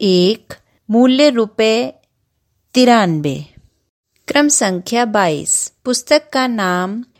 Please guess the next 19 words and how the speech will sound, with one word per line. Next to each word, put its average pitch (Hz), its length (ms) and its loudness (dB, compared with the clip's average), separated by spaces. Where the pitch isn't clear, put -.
View 233 340 2
from 226 360 0
the 220 160 2
Window 190 460 0
and 220 280 -2
Others, 165 520 -6
A 202 80 -6
Collection 233 680 -2
of 247 360 -6
Eleven 220 560 -2
Short 202 460 0
Stories। 160 720 -6
लेखक 240 460 0
का 220 180 0
नाम, 180 440 -4
edited 220 540 0
by 190 440 -4
गीता 226 540 -4
मेनन, 165 520 -4